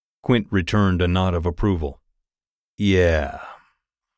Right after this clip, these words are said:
The captain fastened the top button of his navy pea coat and turned the collar up to shelter his neck from the impending boat ride's headwind. "Take anything you want, sailor. I'll sign it out personally."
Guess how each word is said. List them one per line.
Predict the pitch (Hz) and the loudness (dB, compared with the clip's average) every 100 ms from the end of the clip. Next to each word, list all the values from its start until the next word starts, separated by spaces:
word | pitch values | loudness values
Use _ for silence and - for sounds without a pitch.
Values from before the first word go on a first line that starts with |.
| _ _ _ _ | _ _ _ _
The | 113 | -2
captain | 104 117 - 101 | 2 2 2 -2
fastened | 90 113 104 - 90 | 2 2 2 0 -2
the | 85 | -2
top | - 101 87 | 0 0 0
button | 92 104 92 | -2 0 0
of | 85 | -2
his | 87 | 0
navy | 92 104 90 85 | 2 2 0 -2
pea | - 101 | -2 -2
coat | - 98 104 | 0 0 0
and | 110 85 78 | -2 -6 -4
turned | - 113 104 | 0 2 0
the | 104 | -2
collar | 92 110 101 101 | -2 0 2 2
up | 95 - | 0 -4
to | - | -8
shelter | 90 - 117 - 95 | -4 0 0 2 2
his | 87 | 2
neck | 90 101 82 | 0 -2 -4
from | - 87 | -8 -4
the | 90 | -2
impending | 90 82 104 107 95 92 | -2 0 0 2 2 0
boat | 90 107 - | 0 -2 0
ride's | 95 92 85 | 0 0 -2
headwind. | - 107 101 80 71 - _ _ _ _ _ _ _ _ _ - | -4 -4 -2 -6 -8 -16 _ _ _ _ _ _ _ _ _ 0
"Take | 107 127 | 2 4
anything | 131 135 127 | 4 6 6
you | 120 | 6
want, | 104 92 67 | 4 2 -2
sailor. | - 87 82 90 87 - - _ _ _ | -2 2 2 2 -2 -6 -18 _ _ _
I'll | - 95 113 | -2 2 4
sign | 110 98 95 | 2 0 2
it | 117 110 | 4 2
out | 107 135 | 2 -2
personally." | - 127 95 80 71 - | 2 2 2 -4 -8 -12